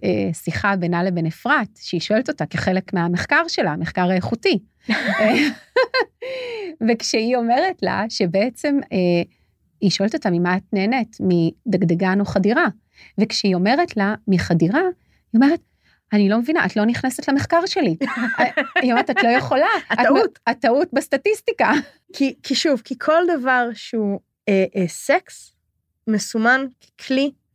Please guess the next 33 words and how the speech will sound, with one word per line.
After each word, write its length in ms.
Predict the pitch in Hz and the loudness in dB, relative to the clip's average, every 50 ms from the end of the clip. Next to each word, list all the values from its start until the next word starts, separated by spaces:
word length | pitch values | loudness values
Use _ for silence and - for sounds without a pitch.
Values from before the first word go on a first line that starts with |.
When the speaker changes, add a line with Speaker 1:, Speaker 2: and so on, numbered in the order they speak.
| _ _ - | _ _ -2
Speaker 1:
נכון. 260 | 196 190 190 202 220 | 0 0 0 2 0
Speaker 2:
נטו. 280 | 240 254 214 - 180 170 - 214 | 0 0 0 -2 -4 -4 -4 -2
וזה 200 | 185 185 262 277 | 0 2 2 2
גם 160 | 277 320 311 285 - _ - | 2 2 0 -2 -6 _ -8
בעצם 560 | 196 180 233 - - - 262 262 254 - 269 | -6 -4 -4 -2 0 0 0 0 0 -2 -2
מה 140 | 233 226 226 | -2 -2 -2
שיושב 420 | 226 - 226 220 - - 233 214 208 | -2 -4 -6 -6 -4 -2 -2 -2 -2
בשיחה 540 | 202 214 - - 214 - - - 220 202 202 | -4 -8 -10 -10 -10 -8 -2 0 2 2 2
הזאת 280 | 196 196 196 190 - - | 2 0 -2 -8 -10 -8
על 80 | 190 | -6
האורגזמה, 580 | 185 185 185 180 196 247 262 254 220 202 175 160 | -4 -4 -4 -2 0 0 2 0 0 -4 -6 -6
המחקר 440 | 160 160 160 - - - 202 196 185 | -6 -8 -10 -8 -4 -2 0 0 0
הזה 120 | 190 196 | 0 -2
על 80 | 190 185 | -2 -2
האורגזמה. 440 | 180 180 185 220 262 254 220 180 - - | -2 -2 -2 -2 -2 0 -2 -4 -6 -6
האם 300 | - 185 208 214 220 208 | -2 0 2 4 4 4
זה 120 | 202 214 240 | 2 0 0
כלי? 320 | 233 - - 339 359 269 160 - _ _ _ _ - | -2 0 0 2 2 2 0 -4 _ _ _ _ 0
האם 140 | 190 240 254 | 2 2 2
זה 120 | 254 285 | 2 0
כלי 180 | - - 220 196 | -2 0 0 0
הישרדותי? 640 | 202 202 - - 196 196 185 214 208 - - 320 180 - - | 0 0 -2 -2 -2 -2 0 -2 -2 -2 -2 -4 -4 -4 -2
Speaker 1:
נכון. 360 | 220 208 185 - - 160 170 - | -2 -2 -2 -2 -4 -6 -2 0
Speaker 2:
האם 100 | 226 226 | 2 2
יש 160 | 226 233 233 | 2 2 0
כאן 140 | - 254 240 233 | 0 0 0 0
משהו 240 | 233 233 - 247 | 0 -2 -2 -4
מעבר 500 | 220 208 - - 269 311 320 320 254 180 156 160 _ _ _ _ _ _ _ _ | -6 -4 -2 0 0 0 2 0 0 -2 -2 -6 _ _ _ _ _ _ _ _
לכלי 460 | - 214 202 214 - - 240 226 226 208 | 0 0 0 -2 -2 -2 0 2 2 2
ההישרדותי 680 | 202 196 - - - 190 180 185 185 - - 269 277 | 2 0 -2 -4 -6 -4 -4 -4 -4 -2 0 2 2
הזה? 220 | 262 220 165 147 143 _ _ _ _ _ _ _ _ _ _ | 2 2 0 -4 -8 _ _ _ _ _ _ _ _ _ _
כי 180 | - - 254 240 | -8 -4 0 0
האורגזמה 480 | 240 247 247 220 220 208 202 208 214 | 2 2 2 0 0 -2 -2 -4 -6